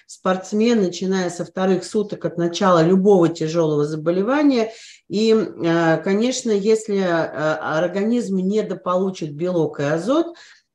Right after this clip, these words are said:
то, а, за каждый грамм вот такого азота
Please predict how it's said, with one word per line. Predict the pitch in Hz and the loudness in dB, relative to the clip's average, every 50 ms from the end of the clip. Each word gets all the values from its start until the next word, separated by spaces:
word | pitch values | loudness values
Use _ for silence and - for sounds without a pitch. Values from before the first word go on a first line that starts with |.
| _ | _
то, | - 226 247 254 226 - - - - | 2 4 4 4 2 0 -4 -8 -4
а, | - 165 165 160 160 160 160 156 143 - | -2 0 0 0 0 0 0 0 0 -2
за | 147 147 175 208 208 202 196 185 - - | -4 -2 0 2 2 2 2 0 -2 -2
каждый | 233 254 269 208 190 208 | -2 0 -2 -2 -4 -4
грамм | 185 160 185 190 214 220 220 208 | -4 -2 0 0 2 2 0 0
вот | 196 196 - | -2 -4 -6
такого | 190 180 - - 185 175 165 160 156 | -8 -6 -4 -2 0 0 2 2 0
азота | 156 156 175 220 254 269 262 - 254 247 | 0 0 -2 0 -2 0 0 -2 -4 -4